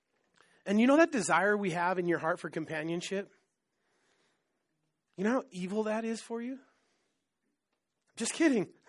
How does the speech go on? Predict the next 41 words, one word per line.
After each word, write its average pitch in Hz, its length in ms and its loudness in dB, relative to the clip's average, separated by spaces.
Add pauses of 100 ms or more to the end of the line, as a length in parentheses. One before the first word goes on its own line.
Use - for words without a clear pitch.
(120)
<laughs> - 640 4
That's 247 200 6
what 381 120 10
people 359 220 12
think 359 220 4
sometimes. 185 400 6
Like, 208 140 4
"Oh, 214 160 10 (220)
I 254 60 10
must 254 240 10
be 262 80 2 (100)
evil. 247 260 12
I 226 60 12
must 262 160 8
be 254 60 6
a 226 40 6
terrible 226 360 8
person 214 300 2
because 208 260 2 (220)
I 214 80 2
want 247 220 6
companionship." 220 720 4 (920)
No, 320 540 2
God 269 360 -2
gave 349 340 8
you 294 200 4
that. 190 360 -2
It's 226 180 -6
not 302 200 0
evil. 311 280 2
It's - 140 -4
blessed. 269 460 0
It's 190 160 -8
good. 294 320 -2
It's - 180 -8
so 277 240 -2
awesome. 240 480 -4 (380)
You 262 120 -2
can 302 140 0
celebrate 214 640 2
it. 107 160 -14